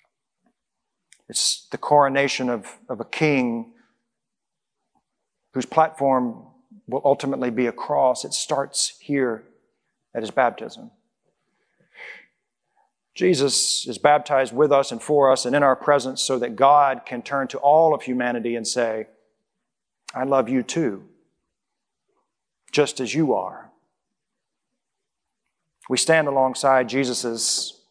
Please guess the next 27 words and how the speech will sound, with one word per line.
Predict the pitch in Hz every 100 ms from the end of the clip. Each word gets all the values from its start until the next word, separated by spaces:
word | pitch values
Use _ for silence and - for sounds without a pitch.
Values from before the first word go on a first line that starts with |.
| -
humanity | 127 139 139 120 117
in | 117
this | 120 131
moment | 131 131 120
of | 110
his | 113 107
baptism. | 135 131 - 117 113 110 110 _ _ _ _ _ _ _ _ _ _ _ _ -
And | 127
we, | 131 120 - - -
we | 117
bask | 143 151 147 - 143
in | 127
the | 120
grace | 104 151 139 123 - -
that | 120
we | 123 135
are | 120
beloved | 123 127 143 135 120 - -
children | - 151 120 110 107 107 _ _ _ _ _ _ 104
of |
God. | - 160 117 104 - - _ _ _ _ _ _ _ _ _ _ _ _ _ _ _ _
There's | 139 120
no | 127 151 147
mistaken | 127 - 135 127
identity | 117 113 131 113 110
in | 101
that. | 113 92 - -